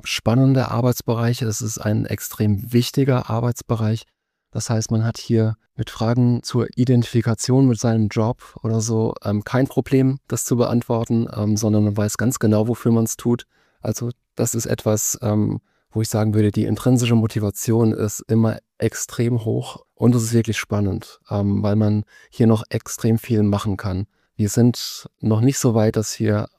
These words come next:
ähm, alle Krebsarten vermeiden können, bei weitem noch nicht. Hier wird es, ähm, noch Jahre dauern, bis wir hier große Fortschritte machen werden in manchen Bereichen. Und das ist wirklich wichtig, irgendwie hier mit größter Motivation ranzugehen, um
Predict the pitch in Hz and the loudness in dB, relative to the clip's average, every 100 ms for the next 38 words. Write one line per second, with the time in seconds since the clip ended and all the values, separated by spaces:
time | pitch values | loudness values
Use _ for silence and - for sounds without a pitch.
0 | _ 110 107 110 _ _ _ _ 110 110 | _ -2 -2 -4 _ _ _ _ 0 0
1 | 107 110 107 110 107 110 110 104 120 120 | 0 -2 -2 -6 -4 -2 0 2 2 0
2 | - 113 117 101 101 107 123 110 110 110 | 0 0 0 0 0 0 0 0 2 0
3 | 110 - - 120 117 113 107 - - - | -2 -10 -2 0 2 0 -2 -6 -8 -10
4 | - 104 104 107 - _ _ _ _ - | -4 0 0 -2 -4 _ _ _ _ -2
5 | 110 - 104 117 113 107 101 101 104 110 | -2 2 2 4 2 0 0 0 0 -2
6 | - 107 110 104 104 - _ _ - - | -2 -2 0 0 -2 -8 _ _ -8 -4
7 | 107 110 - 107 - 110 104 104 110 107 | -4 -4 -2 -4 -2 0 0 2 2 2
8 | 104 104 107 _ _ _ _ 107 107 101 | 2 0 -2 _ _ _ _ -2 2 0
9 | - 107 104 101 104 107 104 104 104 101 | 2 0 2 0 -2 -4 -2 0 0 -2
10 | 101 110 110 107 107 107 - 98 - 104 | 0 0 2 0 0 0 -2 -6 -4 -4
11 | 101 95 - 104 107 _ _ _ 110 - | -2 -6 0 0 0 _ _ _ -6 -6
12 | - 117 - 110 107 107 104 - 113 110 | 0 0 2 0 0 0 -2 0 4 4
13 | 110 101 110 110 104 104 104 - - 104 | 4 0 0 0 2 4 2 0 0 2
14 | 110 | 2